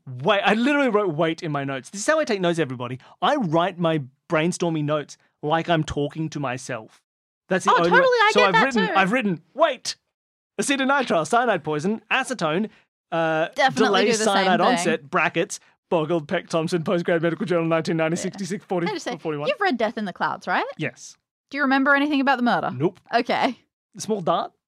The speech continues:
Speaker 2: I mean, there, that's
Speaker 1: There's a
Speaker 2: just the
Speaker 1: dart?
Speaker 2: thing. Sorry, spoil-, spoilers for everything. Like, this is the thing, the idea of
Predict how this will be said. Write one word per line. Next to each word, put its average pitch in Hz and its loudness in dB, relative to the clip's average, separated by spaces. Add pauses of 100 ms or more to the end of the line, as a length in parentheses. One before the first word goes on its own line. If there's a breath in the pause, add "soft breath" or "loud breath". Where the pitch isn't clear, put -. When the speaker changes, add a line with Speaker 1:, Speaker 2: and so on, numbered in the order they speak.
(1000)
Speaker 2:
I 262 2
mean, 262 -6
there, 240 2
that's 233 -2
Speaker 1:
There's 196 0
a - 2
Speaker 2:
just 240 -2
the 226 4
Speaker 1:
dart? 208 2
Speaker 2:
thing. 226 -4
Sorry, 214 2
spoil-, 247 0
spoilers 240 0
for 240 0
everything. 220 -2 (320 loud breath)
Like, 226 -2
this 254 -6
is 220 -4
the 233 -4
thing, 277 -4
the 233 0
idea 214 0
of 208 -4